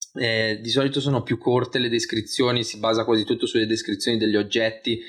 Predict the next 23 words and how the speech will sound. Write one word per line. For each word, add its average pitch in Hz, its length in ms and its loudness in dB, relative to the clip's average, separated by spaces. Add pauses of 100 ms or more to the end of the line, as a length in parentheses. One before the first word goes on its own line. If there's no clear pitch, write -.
(180)
che - 140 0
ci 113 120 -2
danno 110 260 2
poi 117 140 0
informazioni 110 680 -2
sul 104 260 2
mondo, 107 480 0
su 95 200 -6
chi - 140 -4
utilizzava 104 500 0
gli 104 80 2
oggetti, 101 460 -2
eccetera. 117 560 -2 (460)
Essendo 143 460 0
molto 147 280 0
più 135 160 -6
brevi 110 540 0
ed 113 220 0
essendo 156 920 0
propinate 123 640 0
forse 139 380 0
con 113 300 0
più, 127 380 4